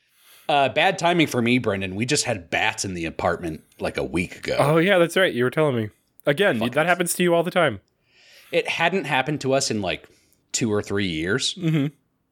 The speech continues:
Speaker 1: But we just had one the other day, and there's just absolutely nothing worse.
Speaker 2: That's wild. I've never had a bat in my house.
Speaker 1: It's frightening.
Speaker 2: <laughs> I'm, I don't know. I'm not really scared of bats.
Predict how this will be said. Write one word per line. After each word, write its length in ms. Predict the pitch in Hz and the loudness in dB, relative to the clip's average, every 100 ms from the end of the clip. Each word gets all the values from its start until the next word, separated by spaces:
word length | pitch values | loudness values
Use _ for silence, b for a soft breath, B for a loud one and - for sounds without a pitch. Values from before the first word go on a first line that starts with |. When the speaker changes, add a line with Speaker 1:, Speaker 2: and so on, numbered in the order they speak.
| _ _ | _ _
Speaker 1:
But 260 | - 92 - | -6 -6 -6
we 140 | 101 | -10
just 200 | 92 98 92 | -6 -6 -4
had 200 | 82 76 | -4 -4
one 280 | 73 69 - | -10 -10 -14
the 160 | 85 73 | -6 -4
other 160 | 67 67 | -4 -6
day, 340 | 65 62 - | -6 -6 -8
and 280 | - 71 67 | -12 -12 -8
there's 300 | 80 73 - | -6 -4 -6
just 380 | - - 113 - - | -6 -6 -6 -6 -4
absolutely 680 | 95 76 - 76 87 85 87 | -4 -4 -6 -6 -8 -8 -8
nothing 360 | 85 92 90 | -8 -6 -6
worse. 420 | 87 95 - - - - - - | -4 -2 -2 -4 -8 -20 -20 -12
Speaker 2:
That's 220 | - 117 113 | -8 -6 -4
wild. 400 | 117 113 107 - | -2 0 -2 -4
I've 160 | 139 | -2
never 200 | 151 156 | 0 0
had 140 | 135 117 | 0 -2
a 60 | |
bat 260 | 107 101 - | -2 -4 -4
in 160 | 98 | -8
my 140 | 95 90 | -8 -8
house. 320 | 92 - - b b b b b b _ _ _ _ _ | -8 -10 -16 b b b b b b _ _ _ _ _
Speaker 1:
It's 80 | - | -12
frightening. 680 | - - 139 151 139 - - _ _ - | -6 0 0 0 -10 -12 -18 _ _ -20
Speaker 2:
<laughs> 360 | - - - - | -20 -20 -20 -2
I'm, 300 | 220 214 196 | 0 2 0
I 60 | 160 | 2
don't 140 | 165 | 2
know. 100 | 107 | 2
I'm 120 | 107 135 | 0 2
not 60 | |
really 200 | 113 104 | 0 0
scared 300 | 90 98 90 | -4 -4 -4
of 80 | 90 | -4
bats. 280 | 90 92 | -4 -4